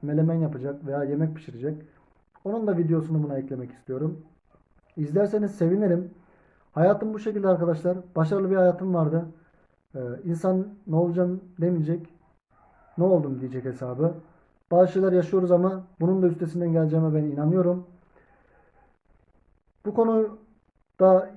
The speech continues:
yapacağım ilk ve son videom olacak arkadaşlar. Ondan sonra inşallah beni takip etmeye devam edersiniz. Bol bol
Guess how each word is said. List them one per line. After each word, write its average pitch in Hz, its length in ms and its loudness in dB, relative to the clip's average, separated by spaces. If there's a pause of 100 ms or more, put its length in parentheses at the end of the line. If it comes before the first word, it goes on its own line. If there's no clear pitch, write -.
(120)
yapacağım 196 600 2
ilk 214 180 -8
ve 208 80 4
son 226 280 0
videom 170 300 4
olacak 135 300 -2
arkadaşlar. 135 580 0 (460)
Ondan 208 300 -2
sonra 196 300 -2
inşallah 185 420 2 (120)
beni 180 180 0
takip 180 260 4
etmeye 180 340 0
devam 175 240 2
edersiniz. 165 520 0 (600)
Bol 180 220 4
bol 180 260 4